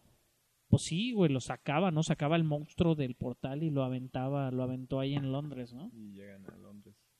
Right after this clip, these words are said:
Speaker 2: sí, metiéndose.
Speaker 1: Entonces sí, digo, a fin de cuentas, este, lo, le-, ese líquido se solidificó y se crea la gema.
Speaker 2: Y creaba gra-, gravedad, ¿no? Estaban todos los autos como flotando y
Speaker 1: Ajá,
Speaker 2: no, no
Speaker 1: sí,
Speaker 2: sé si
Speaker 1: como que
Speaker 2: también
Speaker 1: cambiaba, igual era con acá mental, ¿no? También,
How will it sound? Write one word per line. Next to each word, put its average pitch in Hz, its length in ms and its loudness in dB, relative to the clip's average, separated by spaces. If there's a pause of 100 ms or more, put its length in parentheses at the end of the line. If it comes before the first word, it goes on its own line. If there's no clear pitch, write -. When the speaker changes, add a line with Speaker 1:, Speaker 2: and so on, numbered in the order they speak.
(160)
Speaker 2:
sí, 110 80 -16
metiéndose. 101 560 -14 (640)
Speaker 1:
Entonces 156 500 -2
sí, 254 160 -4
digo, 151 260 6
a 131 60 0
fin 165 160 4
de 175 100 2
cuentas, 170 500 2
este, 123 880 -4
lo, 139 580 6
le-, 143 320 2
ese 165 180 2
líquido 160 420 8
se 160 140 4
solidificó 139 720 2
y 147 40 0
se 147 160 -6
crea 127 300 -4
la 127 140 -6
gema. 110 400 -4
Speaker 2:
Y - 40 -20
creaba 95 300 -4
gra-, 110 180 -4
gravedad, 95 540 -2
¿no? 107 240 -6
Estaban 101 320 -6
todos 104 180 -2
los 98 160 -10
autos - 300 -20
como 92 280 -18
flotando 87 840 -10
y - 200 -16
Speaker 1:
Ajá, - 100 -10
Speaker 2:
no, - 220 -2
no 101 140 -8
Speaker 1:
sí, - 60 -16
Speaker 2:
sé - 60 -12
si - 60 -12
Speaker 1:
como 160 200 0
que 135 140 -4
Speaker 2:
también 101 80 -4
Speaker 1:
cambiaba, 151 560 2
igual 160 260 4
era 165 200 2
con 156 280 0
acá 151 380 -2
mental, 135 560 -6
¿no? 135 160 -10
También, 131 540 -8